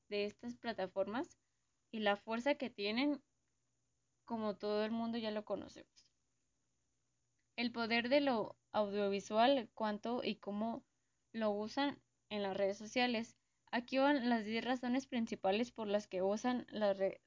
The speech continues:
las redes sociales. Uno, para estar en contac-, en contacto con tus amigas, el cuarenta y dos por ciento. Dos, para mantenerse al día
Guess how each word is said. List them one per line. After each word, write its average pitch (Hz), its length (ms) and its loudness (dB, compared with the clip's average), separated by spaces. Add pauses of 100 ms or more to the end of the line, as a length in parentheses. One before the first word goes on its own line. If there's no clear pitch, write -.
las 202 320 -2
redes 202 260 -2
sociales. 196 520 -6 (720)
Uno, 240 340 4 (500)
para 233 200 4
estar 233 240 4
en 262 140 2
contac-, 214 560 0
en 226 140 -6
contacto 202 500 -4
con 247 160 -4
tus - 160 -10
amigas, 202 400 -2
el 208 180 -2
cuarenta 190 320 2
y 190 60 2
dos 190 180 0
por 196 180 -4
ciento. 233 520 -4
Dos, 196 400 -2 (260)
para 220 220 2
mantenerse 214 680 0
al 208 140 4
día 208 420 0